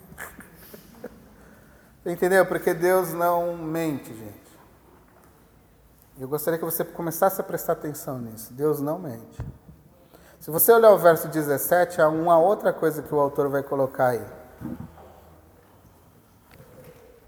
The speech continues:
Ele vai falar assim no verso dezessete, ó.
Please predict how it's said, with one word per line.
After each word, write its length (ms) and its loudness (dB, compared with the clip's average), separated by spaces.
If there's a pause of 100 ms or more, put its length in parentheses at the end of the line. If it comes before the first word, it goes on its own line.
(680)
Ele 100 -8
vai 160 6
falar 240 8
assim 200 0
no 120 0
verso 280 0
dezessete, 800 -2
ó. 120 -6